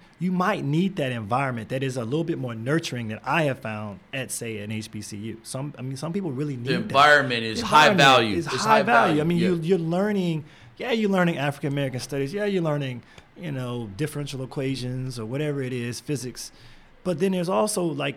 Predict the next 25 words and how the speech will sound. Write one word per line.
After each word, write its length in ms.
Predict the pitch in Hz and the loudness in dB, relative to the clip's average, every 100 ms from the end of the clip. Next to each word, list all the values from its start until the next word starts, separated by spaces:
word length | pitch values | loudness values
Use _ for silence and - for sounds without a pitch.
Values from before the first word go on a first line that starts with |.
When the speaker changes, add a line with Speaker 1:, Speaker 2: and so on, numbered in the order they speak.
| - | -6
Speaker 1:
you're 140 | 135 120 | -4 -4
growing 480 | 101 160 170 131 | -2 0 0 0
up, 260 | 143 107 - - - - | -4 -6 -8 -8 -8 -8
right? 300 | 120 127 139 | -8 -8 -10
There, 220 | 123 131 120 | -8 -8 -6
there's 180 | 135 | -6
a 80 | 127 | -4
whole 320 | 135 165 165 | -4 -4 -4
nother 420 | 135 143 143 123 113 | -4 -4 -4 -6 -8
thing 420 | - 151 139 117 | -6 -6 -6 -4
going 280 | 123 123 113 | -2 0 0
on, 380 | 127 104 98 107 | -2 -6 -8 -6
you 140 | 123 | -2
know, 180 | 131 110 | -2 -2
Speaker 2:
Yeah. 140 | 113 | -4
Speaker 1:
as 200 | 117 120 | -4 -2
you 220 | 123 117 110 - - - | -4 -6 -8 -14 -16 -10
crossing 440 | - 147 139 131 | -2 0 0 -4
this 100 | 120 | -8
threshold 560 | - 131 131 127 120 113 | -6 -4 -4 -4 -4 -6
of, 320 | 107 98 - | -8 -12 -14
you 100 | 156 | -10
know, 220 | 113 107 | -10 -8
into 200 | 135 131 | -8 -6
adulthood. 640 | 110 98 143 151 123 98 | -6 -4 -4 -2 -6 -8